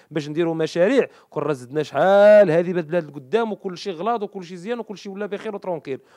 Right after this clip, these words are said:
ولكن الدوله عندها واحد الفهم معكوس، كتشدك كتخشيك في الحبس،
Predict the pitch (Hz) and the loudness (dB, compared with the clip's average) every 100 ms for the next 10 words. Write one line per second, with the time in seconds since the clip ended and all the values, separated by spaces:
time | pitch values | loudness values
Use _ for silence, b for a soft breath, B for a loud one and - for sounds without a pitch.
0 | b 165 180 196 175 175 208 202 185 190 | b -4 -4 -6 -6 0 0 0 -4 -4
1 | 190 185 160 214 185 175 123 165 147 - | -4 -4 -6 -6 -4 -6 -8 -8 -8 -10
2 | b b - 190 - 202 147 214 - b | b b -8 -6 -4 -4 -2 -2 -4 b
3 | - 208 - 190 - 165 254 240 | -8 -8 -6 -10 -8 -2 -2 -2